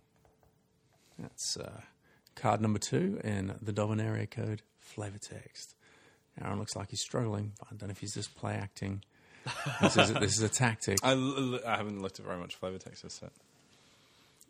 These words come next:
Speaker 2: I'm very sad.
Speaker 1: <laughs> And remember, just remember, Aaron is on six, Mishka's on four. Just need two more than Aaron just to tie it up. Get all three, and Aaron struggles like his face is, uh, alluding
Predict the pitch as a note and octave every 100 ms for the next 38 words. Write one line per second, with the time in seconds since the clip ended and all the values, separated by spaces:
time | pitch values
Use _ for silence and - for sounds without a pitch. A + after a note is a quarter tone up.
0 | _ _ _ _ - - F2+ D2+ - -
1 | - F2+ - _ _ _ - C3+ D#3 D#3
2 | - D3 - G#2 - _ - G2+ A2+ A#2+
3 | - A#2 A2+ A2 - A#2 C3+ B2+ A2+ G#2+
4 | - - - - - - G#2+ - - G2+
5 | G2+ - - C#3 D3 D3 D3 C#3+ - -
6 | - - - - - G#2 - A2 G#2 A2+
7 | - C#3+ C#3 B2+ A#2+ A#2 A#2 A#2 - B2
8 | - A#2+ A#2 B2 - - - - F#3 D#3
9 | - G3+ E3+ D#3 D#3+ D3+ D#3 - E3+ D3+
10 | C3 C#3 B2+ A#2 - F#3 D#3+ B2+ A2 -
11 | - A#2 G#2+ A2 - - - B2+ A3+ E3+